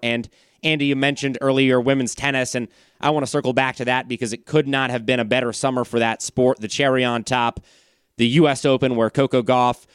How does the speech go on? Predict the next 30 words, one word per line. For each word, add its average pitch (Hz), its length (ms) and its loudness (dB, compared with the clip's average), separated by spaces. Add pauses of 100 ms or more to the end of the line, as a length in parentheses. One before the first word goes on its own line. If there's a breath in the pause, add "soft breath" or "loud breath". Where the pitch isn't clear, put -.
(200 soft breath)
won 123 260 0
the 110 80 -2
title 123 380 -4
in 117 80 -6
front 113 200 -4
of 101 60 -6
three 156 420 0
point 147 340 -2
four 139 300 2
million 135 500 0
viewers, 127 480 2 (260 loud breath)
a 117 140 0
ninety-two 170 880 0
percent 143 600 -2 (340 soft breath)
uptick - 540 -4 (260 soft breath)
from 117 460 0
last 131 420 -4
year's 131 180 -4
final. 123 440 -2
And 113 120 -2 (640 soft breath)
Coco, 190 460 2 (160)
i-, 143 160 -2
i-, 104 80 -12
she 202 220 0
is 175 100 2
African-American, 147 920 -2
and 131 160 -2
then 135 160 2
Madison 135 400 -4
Keys 180 440 0